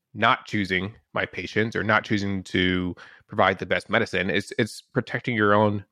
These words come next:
mental health, building your own work-life balance, and maintaining that. So I mentioned earlier, there's times and there's places where you can or cannot choose yourself.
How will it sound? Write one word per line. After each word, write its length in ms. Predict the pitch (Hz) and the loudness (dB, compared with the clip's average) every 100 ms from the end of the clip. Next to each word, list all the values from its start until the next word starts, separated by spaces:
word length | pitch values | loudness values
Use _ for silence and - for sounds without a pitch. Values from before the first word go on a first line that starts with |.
| - | -4
mental 320 | 98 - 95 | -2 0 -2
health, 360 | - 95 92 - _ _ _ _ _ - | 4 4 4 0 _ _ _ _ _ 2
building 260 | 113 107 | 2 4
your 180 | 101 95 | 2 2
own 240 | 101 101 | 2 0
work-life 440 | 95 98 - 92 - | 0 0 0 -4 -2
balance, 340 | 90 87 87 | -2 -2 -2
and 100 | - | 0
maintaining 500 | 92 90 - 90 90 | 0 0 0 2 0
that. 160 | 90 - - _ _ _ _ _ _ _ _ _ _ | -4 -6 -12 _ _ _ _ _ _ _ _ _ _
So 500 | - 131 117 110 101 - - | 0 4 4 4 -2 -6 -2
I 80 | |
mentioned 280 | 110 123 135 | 0 0 0
earlier, 260 | 123 135 101 | 2 2 2
there's 160 | 92 | -2
times 480 | - - 120 117 117 | -4 0 4 4 2
and 80 | 104 | 0
there's 140 | 98 | -2
places 440 | - 113 107 101 95 | 2 2 2 0 -2
where 180 | 98 98 | -4 -2
you 180 | 101 | -2
can 440 | 98 - 104 101 101 | -4 0 2 2 0
or 80 | 92 | -4
cannot 400 | - 95 92 - | -4 0 -2 -2
choose 240 | 98 92 | -4 -2
yourself. 460 | 92 - 90 - | -2 -2 -2 -4